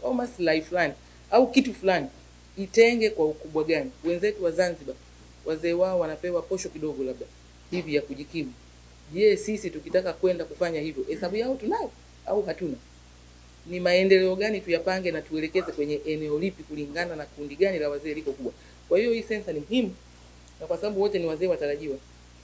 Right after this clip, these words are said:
lazima tujitokeze, kwa sababu tutajua hata baada ya miaka mitano akina nani wataingia kuwa wazee rasmi na wazee gani watakuwa wamefikia miaka mingapi,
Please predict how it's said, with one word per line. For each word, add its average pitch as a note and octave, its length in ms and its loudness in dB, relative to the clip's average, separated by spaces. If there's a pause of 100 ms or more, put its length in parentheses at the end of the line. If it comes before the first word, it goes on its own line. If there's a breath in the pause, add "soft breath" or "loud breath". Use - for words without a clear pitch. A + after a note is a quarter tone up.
lazima E3+ 300 2
tujitokeze, C#3 500 -4 (520)
kwa D3+ 100 -2
sababu F#3 300 -2
tutajua F3 480 0
hata F3+ 180 0
baada F3 160 2
ya D3+ 60 0
miaka D#3+ 160 -4
mitano D3+ 320 -2 (640)
akina D#3+ 340 -2
nani G3 240 2
wataingia D#3+ 500 2
kuwa E3+ 200 2
wazee E3 280 2
rasmi D3 320 -6 (560)
na D3+ 220 -2 (140)
wazee D#3 480 2
gani F3+ 340 0 (1040)
watakuwa D3+ 440 2
wamefikia D#3+ 480 0
miaka D#3+ 320 -2
mingapi, D3 380 -4